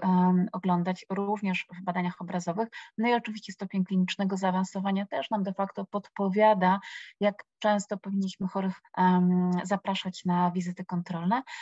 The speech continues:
I poproszę, em, kolejny slajd. Małgosia.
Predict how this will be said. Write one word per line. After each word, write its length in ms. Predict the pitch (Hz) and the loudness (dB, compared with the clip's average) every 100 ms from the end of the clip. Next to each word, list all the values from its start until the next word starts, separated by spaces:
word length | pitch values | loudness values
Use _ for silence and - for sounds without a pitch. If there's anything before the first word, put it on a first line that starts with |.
| - _ - | -18 _ -10
I 100 | 269 | -8
poproszę, 440 | 226 202 180 196 - | -6 -4 -4 -4 -2
em, 460 | 185 180 180 175 180 | 2 4 4 2 0
kolejny 380 | 190 180 180 180 | 0 2 0 -2
slajd. 340 | - 123 - _ _ _ _ _ _ _ - - - _ _ _ _ _ | -4 -8 -10 _ _ _ _ _ _ _ -20 -20 -20 _ _ _ _ _
Małgosia. 400 | - - - - | -2 -2 -6 -20